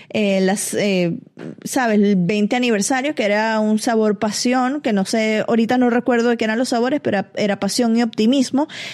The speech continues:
Estaba también una experiencia de Top Golf, que fuiste a Top Golf en Dallas, ¿no?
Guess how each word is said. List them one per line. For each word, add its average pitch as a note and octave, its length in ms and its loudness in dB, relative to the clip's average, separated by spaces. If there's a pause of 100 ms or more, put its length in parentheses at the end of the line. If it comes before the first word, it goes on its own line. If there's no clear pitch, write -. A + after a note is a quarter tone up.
(120)
Estaba G#3+ 360 -2
también A3+ 280 2
una A3+ 140 2
experiencia G#3 580 0
de A3 80 0
Top G#3+ 280 -2
Golf, G3 500 -2
que G#3 420 2
fuiste A#3 280 0
a D4 160 2
Top G#3+ 200 -2
Golf B3 540 0
en G#3+ 280 2
Dallas, G#3+ 360 2
¿no? F#3 180 2